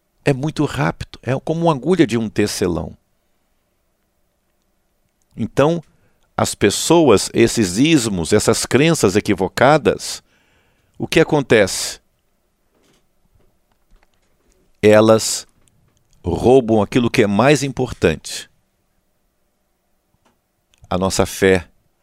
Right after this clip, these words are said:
na vida eterna. Vamos ler duas passagens bíblicas. Primeira Pedro um nove. Primeira Pedro um nove.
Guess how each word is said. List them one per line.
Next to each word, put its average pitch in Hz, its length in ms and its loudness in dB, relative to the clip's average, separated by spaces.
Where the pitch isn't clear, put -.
na 90 220 -2
vida 87 220 -2
eterna. 76 560 -2
Vamos 165 280 -2
ler 127 220 4
duas 143 360 0
passagens 92 600 0
bíblicas. 73 760 -4
Primeira 135 360 4
Pedro 147 440 2
um 147 160 -4
nove. 92 560 0
Primeira 123 480 0
Pedro 117 640 0
um 131 260 0
nove. 85 640 -2